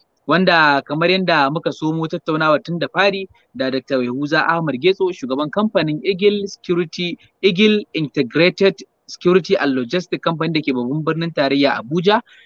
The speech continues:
a, kuma masani mai bincike da sharhi da fashin baki kan lamuran tsaro a Najeriya. Sunana Ibrahim Salisu Nasu na kasance da ku a wannan shiri,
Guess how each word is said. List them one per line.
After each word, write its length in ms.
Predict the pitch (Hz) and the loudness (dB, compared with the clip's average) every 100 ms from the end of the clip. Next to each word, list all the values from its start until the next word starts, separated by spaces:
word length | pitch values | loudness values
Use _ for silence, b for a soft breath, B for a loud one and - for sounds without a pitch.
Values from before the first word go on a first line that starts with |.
| b b - | b b 0
a, 460 | 147 143 139 135 131 | 4 6 8 6 2
kuma 140 | 185 185 208 | 0 2 2
masani 260 | 196 175 | 2 0
mai 140 | 175 151 | 0 -2
bincike 400 | 127 123 - 175 | -2 -4 -2 0
da 160 | 151 | 0
sharhi 260 | 120 180 170 | 0 -2 -2
da 100 | 127 | -2
fashin 280 | 202 208 165 | 0 0 0
baki 240 | 147 143 | -2 -2
kan 140 | 175 151 | 0 2
lamuran 400 | 143 147 139 123 | 2 2 0 0
tsaro 280 | 120 135 143 | 0 0 0
a 80 | 131 | 0
Najeriya. 540 | 120 107 113 135 139 113 _ _ _ _ - | -2 -2 0 2 2 0 _ _ _ _ -2
Sunana 400 | 208 220 226 214 | 4 4 4 2
Ibrahim 320 | 185 180 185 | 2 0 0
Salisu 380 | - 165 165 - | -2 -2 -2 -4
Nasu 220 | 151 156 | -6 -4
na 80 | 147 | -6
kasance 460 | 143 165 139 123 147 | -6 -6 -6 -4 -6
da 80 | 127 _ | -6 _
ku 320 | 139 139 143 - | -2 0 0 0
a 300 | 123 120 117 | 0 0 2
wannan 320 | 139 147 131 | 2 2 0
shiri, 380 | 113 190 185 180 | 0 2 2 0